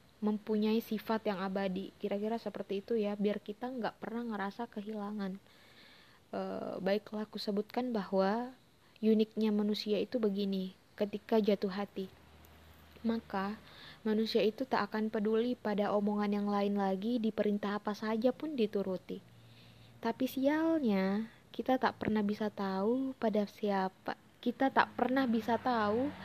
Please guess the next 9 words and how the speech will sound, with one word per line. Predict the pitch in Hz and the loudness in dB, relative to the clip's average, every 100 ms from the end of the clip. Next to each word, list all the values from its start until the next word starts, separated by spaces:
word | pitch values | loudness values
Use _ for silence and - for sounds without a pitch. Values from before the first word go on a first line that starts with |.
| - - - | -12 -6 2
pada | 220 233 | 6 6
siapa | 226 233 226 247 | 6 2 4 4
rasa | 240 226 233 | 4 2 2
luar | 214 214 208 | 4 4 4
biasa | 208 208 208 180 | 4 2 2 2
ini | 208 214 214 | 4 4 6
diberi. | 196 190 190 185 - - - - - - - - - - | 8 8 8 4 -2 -12 -12 -14 -14 -14 -16 -16 -18 -12
Benar | - 202 220 214 | 2 4 6 6
bahwa | 208 185 202 208 240 | 4 4 4 4 4